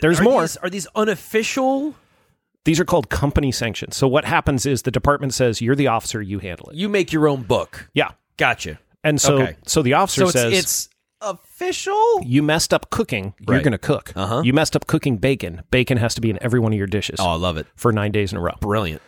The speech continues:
Speaker 1: So that, I did that.
Speaker 2: Yeah, that's
Speaker 1: And I,
Speaker 2: fantastic.
Speaker 1: I learned exactly
Speaker 2: Yep.
Speaker 1: how that stove works.
Speaker 2: There you go.
Speaker 1: And every time,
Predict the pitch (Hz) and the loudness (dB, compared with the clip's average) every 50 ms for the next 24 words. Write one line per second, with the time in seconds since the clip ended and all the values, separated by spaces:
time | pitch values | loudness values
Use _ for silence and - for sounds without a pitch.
0 | _ _ _ _ - - - 127 113 117 - - - 127 - _ _ _ - _ | _ _ _ _ -4 2 2 2 2 2 -2 -2 -4 -4 -4 _ _ _ -20 _
1 | - - - 101 - - 151 156 - - - _ - 127 123 131 120 - 104 - | -12 -12 -8 -4 -4 -4 -4 -4 -6 -12 -12 _ -4 -2 -2 -2 -2 -4 -6 -4
2 | - 117 110 110 117 123 131 - 87 80 - - 113 117 143 147 139 131 139 151 | -2 -2 0 0 -2 -2 -2 -6 -8 -14 -8 -2 0 2 2 2 2 2 2 2
3 | 156 131 113 101 92 - - - 143 135 110 - - 123 113 123 - - 131 131 | 2 2 0 -2 -4 -8 -8 -4 -4 -4 -4 -4 -4 -4 -4 -4 -4 -6 -6 -6
4 | 131 127 117 - _ _ _ _ _ _ - 117 139 143 139 131 110 110 - - | -4 -6 -6 -10 _ _ _ _ _ _ -2 2 4 4 4 4 2 0 -2 0
5 | - 143 120 95 85 101 107 104 - - 95 90 90 87 82 80 92 117 123 82 | 0 0 -2 -2 -2 -6 -6 -6 -6 -8 -6 -6 -4 -6 -4 -4 -4 -4 -4 -6
6 | - - 123 127 127 - _ - 139 151 151 208 208 - 196 220 254 190 131 123 | -4 -2 0 0 0 -2 _ -2 0 0 2 0 0 2 2 2 2 2 0 0